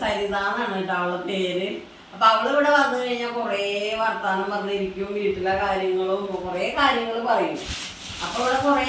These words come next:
നേരം ഇരിക്കും, എന്നിട്ടാ പോവുള്ളൂ. അപ്പൊ അങ്ങനെ നാള് വന്നപ്പോ, ഏ, അവളെ കയ്യിൽ നിന്ന് വാങ്ങിയ പാത്രങ്ങളാണ് കേട്ടോ.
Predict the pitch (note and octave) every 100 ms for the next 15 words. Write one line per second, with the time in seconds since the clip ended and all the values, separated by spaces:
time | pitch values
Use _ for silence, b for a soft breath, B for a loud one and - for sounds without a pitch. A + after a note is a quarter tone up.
0 | C4+ D4+ D4 D#4 C#4 - A#3 F3 F3+ G3+
1 | A3+ A#3 B3 G3+ F#3 F3 D#3 F3+ A3 -
2 | - - - - - G3 A3 B3+ C4 A#3+
3 | B3 B3+ B3 A3 F#3+ A3 A3+ - - -
4 | - - - - - - G3+ G3+ G3 F#3+
5 | F#3+ F#3+ F#3+ F#3+ G3 G3+ G#3 G3+ F3+ F3+
6 | F#3+ G#3 - - - - - - F3 G3
7 | F#3 E3+ E3 D#3+ D#3+ D#3+ D#3 D3+ D#3